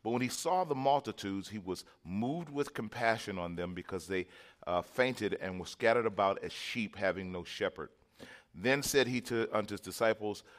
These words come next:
'The harvest truly is plenteous, but the laborers are few.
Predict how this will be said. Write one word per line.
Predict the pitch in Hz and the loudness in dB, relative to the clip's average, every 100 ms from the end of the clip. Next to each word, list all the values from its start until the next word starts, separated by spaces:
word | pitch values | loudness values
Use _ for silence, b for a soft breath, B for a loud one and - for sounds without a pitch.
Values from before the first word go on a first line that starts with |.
| B - | B -6
'The | |
harvest | 101 139 151 131 - | 2 4 4 2 -6
truly | - 147 170 175 175 | -4 -2 0 2 2
is | 165 - _ - | 2 -2 _ -8
plenteous, | 151 139 101 71 - - | -4 -4 -4 -6 -8 -8
but | 78 95 | -4 -4
the | 92 | -2
laborers | 90 95 101 107 107 - B B B | 0 0 0 -2 -4 -8 B B B
are | - 95 | 0 2
few. | 95 - 107 95 64 | 0 -4 -4 -4 -6